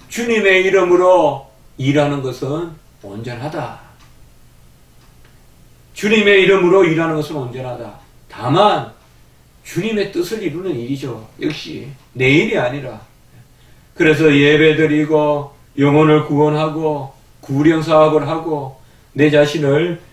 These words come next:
새롭게 가다듬고 하는 이런 일은 안식일이 바로 그것을 금하는 것은 아니다.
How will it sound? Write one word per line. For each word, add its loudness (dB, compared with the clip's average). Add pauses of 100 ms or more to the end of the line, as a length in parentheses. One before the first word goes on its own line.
(120)
새롭게 -2
가다듬고 -4 (360)
하는 -6 (320)
이런 -4
일은 -4 (1800)
안식일이 -6 (440)
바로 -14 (1000)
그것을 -8
금하는 -6
것은 -8
아니다. -14